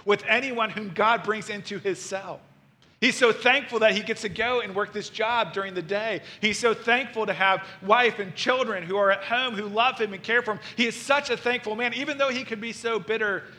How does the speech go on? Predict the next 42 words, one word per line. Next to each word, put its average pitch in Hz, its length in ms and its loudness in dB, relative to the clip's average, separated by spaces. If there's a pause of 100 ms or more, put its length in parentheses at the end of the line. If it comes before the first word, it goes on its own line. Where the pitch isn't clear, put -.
(220)
and 208 100 -2
angry. 220 360 0
And 202 80 -4
so 233 160 2
I, 220 300 4
I 208 120 6
look 233 340 0
at 269 140 -8
these 220 180 -8
two 247 260 -10
people 202 380 -10
and 180 100 -6
I 175 60 -4
say, 190 300 -6 (180)
"What 240 400 -2
is 226 240 -6
the 202 80 -8
secret? 165 560 -10 (200)
Why 254 360 4
are 226 160 4
they 214 340 0
so 226 360 -2 (120)
joyful, 214 520 0
so 214 240 0
thankful 202 680 -4 (920)
when 190 260 -2 (100)
I 202 360 0
struggle 180 420 0
with 165 100 -4
so 196 280 -4
much 185 320 -6 (120)
bitterness?" 143 720 -8 (760)
And 196 120 2
the 202 80 0
secret 240 400 -4
is 202 160 -2
actually 190 380 0
contained 190 600 -8
here 190 480 -2
in 165 160 -8
this 156 240 -8
passage. - 880 -12